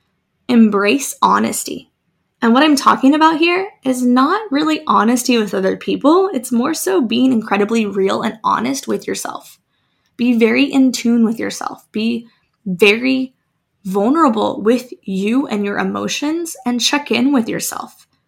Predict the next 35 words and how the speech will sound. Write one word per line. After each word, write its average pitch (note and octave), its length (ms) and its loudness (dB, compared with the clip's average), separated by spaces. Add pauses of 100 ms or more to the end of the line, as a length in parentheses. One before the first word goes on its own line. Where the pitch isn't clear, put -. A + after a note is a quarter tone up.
(120)
See D4 260 0
how A#3 320 4
you C4+ 280 4
are A3 180 0
doing. A3 540 -4 (680)
How A#3 220 2
are C#4+ 100 2
things C4 360 2
going? A#3 540 -6 (640)
Listen A3+ 540 0
and, G#3+ 260 -6
and G#3 200 -4
feel B3+ 360 0
your A3 160 2
heart. - 600 -2 (180)
Is G#3+ 200 -4
it A3 140 -4
feeling A#3 280 0
encouraged? C4+ 640 -2
Is A3 100 -4
it - 100 -10
feeling G3+ 340 -4
discouraged? C#4+ 840 -2 (460)
Are G#3+ 60 -2
you G3+ 160 -2
anxious? B3 840 -4 (160)
Are G#3+ 60 -2
you G#3 120 -2
worried? A#3+ 520 0
If A#3 100 -4
so, B3+ 280 0
what's A#3+ 260 -4
going D#4 300 0
on? B3 360 -2 (840)
We C4+ 480 0